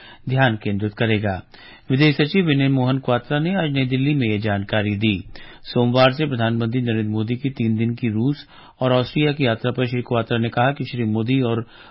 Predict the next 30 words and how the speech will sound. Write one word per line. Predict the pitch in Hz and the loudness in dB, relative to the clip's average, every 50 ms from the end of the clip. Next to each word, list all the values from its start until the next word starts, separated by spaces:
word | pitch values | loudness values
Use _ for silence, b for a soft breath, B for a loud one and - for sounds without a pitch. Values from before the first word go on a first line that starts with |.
| B - | B -4
रूसी | 123 117 131 139 - - 165 151 | 0 2 2 2 2 2 2 4
राष्ट्रपति | 127 120 123 120 - - 135 139 156 | 4 4 2 2 -2 -6 -4 -2 -2
व्लादिमीर | 143 127 113 110 107 113 110 113 110 | 0 2 2 2 2 2 2 2 0
पुतिन | 107 - 117 110 - 123 123 120 B B B B B B B _ | 0 -2 -2 0 0 0 0 0 B B B B B B B _
दोनों | 127 127 151 160 | 2 4 4 4
देशों | 139 131 123 - 131 | 4 4 2 0 -2
के | 117 - 117 | -2 -2 -2
बीच | 110 113 120 127 131 127 | 0 0 0 0 0 -2
बहुमुखी | 123 113 104 113 117 120 120 - - 143 | -2 -2 0 0 0 -2 -2 -4 -4 -4
संबंधों | - - 107 101 104 104 101 113 110 | -2 -2 0 0 0 0 0 -2 -2
की | 123 143 | -2 -2
समीक्षा | 139 - 131 113 104 98 98 - 110 | -2 -2 -2 0 0 -2 -2 -4 -6
करेंगे। | 107 - 113 110 110 107 101 104 98 90 - - B B B B B B B B B B B _ | -4 -2 0 2 2 2 2 0 -2 -4 -6 -10 B B B B B B B B B B B _
उन्होंने | - 139 143 147 | 4 4 6 6
कहा | 139 143 147 170 | 4 4 4 4
कि | 175 185 170 | 4 2 2
दोनों | 135 127 127 131 135 | 2 2 2 4 4
नेता | 131 120 117 110 - 143 | 4 2 2 0 0 0
आपसी | 160 - - - 117 110 113 - - 113 | 0 0 0 -2 -2 -2 -2 -2 -4 -2
हित | 117 123 - - | -2 -2 -4 -2
के | - 139 | -2 -2
समसामयिक | 127 - - 127 131 123 - - 107 104 104 107 - | -2 0 0 -2 -2 -2 -2 -2 0 0 0 -2 -4
क्षेत्रीय | - - - - 110 101 - 131 131 139 143 147 B B B B B B B - | -6 -8 -6 -6 -6 -4 -2 0 2 2 0 0 B B B B B B B -2
और | 123 117 110 | 0 0 2
वैश्विक | 107 117 117 113 - - 156 139 | 2 2 0 0 -2 -2 -2 0
मुद्दों | 117 107 101 104 113 | 0 -2 -2 -2 -4
पर | 104 - 107 | -2 -2 -2
भी | 107 135 147 | -2 -2 -2
चर्चा | - - 110 101 - 107 101 | 0 -2 -4 -2 -2 -4 0
करेंगे। | 107 110 110 107 107 98 98 92 | 2 2 2 2 2 0 -2 -4